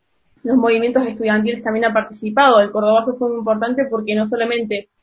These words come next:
formó parte, eh, lo, los obreros, sino que también formaron parte de los movimientos estudiantiles. Es decir, el pueblo realmente cordobés se levantó en contra de esta dictadura y esta censura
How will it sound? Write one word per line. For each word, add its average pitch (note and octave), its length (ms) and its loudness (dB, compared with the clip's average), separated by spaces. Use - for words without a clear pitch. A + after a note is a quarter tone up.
formó A3+ 380 4
parte, A3 340 2
eh, G3+ 680 -2
lo, G#3+ 420 2
los G#3 160 -4
obreros, C4 600 6
sino A3+ 180 -2
que A3 100 -4
también G#3+ 240 -2
formaron G#3+ 300 -2
parte A3+ 220 2
de A3+ 60 0
los G#3+ 80 -4
movimientos G#3+ 420 -2
estudiantiles. G#3+ 800 -4
Es A3+ 120 -2
decir, A#3 380 -2
el G#3+ 180 -2
pueblo C4 420 6
realmente A#3+ 500 0
cordobés A3+ 600 0
se A3+ 120 -6
levantó G#3+ 600 -2
en A3 200 -4
contra B3 400 2
de A#3+ 80 2
esta B3 160 -4
dictadura A#3 520 2
y A3+ 80 0
esta A#3+ 200 -4
censura A#3 640 -2